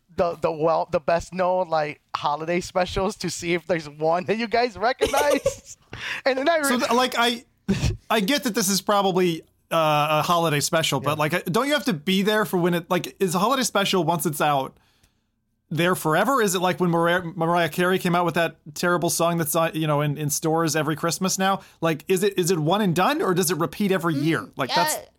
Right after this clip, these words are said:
Speaker 4: depends on the reception, I guess. Like, um, even the
Speaker 3: Okay.
Speaker 4: Star Wars one is awful, but I think that airs, uh, <laughs> every year still in, in certain places, or I guess now streaming platforms probably.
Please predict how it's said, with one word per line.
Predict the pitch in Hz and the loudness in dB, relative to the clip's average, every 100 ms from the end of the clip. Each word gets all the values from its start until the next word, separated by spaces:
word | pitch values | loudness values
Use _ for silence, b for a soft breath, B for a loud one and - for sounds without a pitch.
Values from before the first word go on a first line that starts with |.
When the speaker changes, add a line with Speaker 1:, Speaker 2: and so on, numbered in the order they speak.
| - | -6
Speaker 4:
depends | 392 539 480 | 0 0 0
on | 349 | 0
the | 226 | 0
reception, | 220 240 262 269 240 202 226 220 | 0 -2 -2 -2 -4 -4 -6 -4
I | 220 | -2
guess. | 208 196 226 - 220 | 0 -2 -4 -6 -4
Like, | 208 - - | -4 -4 -4
um, | 220 208 202 254 | -2 0 -2 -2
even | 285 285 | 0 0
the | |
Speaker 3:
Okay. | 240 | 0
Speaker 4:
Star | 233 247 | 0 2
Wars | 254 233 | 2 0
one | 220 214 | 0 -2
is | 214 | -2
awful, | 185 208 - 190 | -4 -4 -2 -2
but | 196 | 0
I | 190 | -2
think | 226 190 | -2 -2
that | 196 190 _ | -4 -6 _
airs, | 208 202 190 185 185 - - _ - | -4 -2 -2 -4 -6 -10 -14 _ -6
uh, | 190 180 190 | -2 -2 -2
<laughs> | |
every | 196 185 233 | -4 -2 -2
year | 143 - 294 | -2 -2 0
still | - - - 247 214 | -2 -4 -2 0 2
in, | 208 185 | -2 -4
in | 214 196 196 - _ _ | -4 -2 -4 -8 _ _
certain | - 247 240 240 | -10 -6 -4 -4
places, | 311 320 370 | -2 -2 -4
or | 240 | -6
I | 175 | -4
guess | 220 - | -4 -4
now | 214 | -4
streaming | 202 202 214 233 | -4 -4 -4 -4
platforms | 233 220 - 240 240 | -2 -4 -4 -8 -6
probably. | 240 240 247 262 262 | -4 -4 -2 -2 -4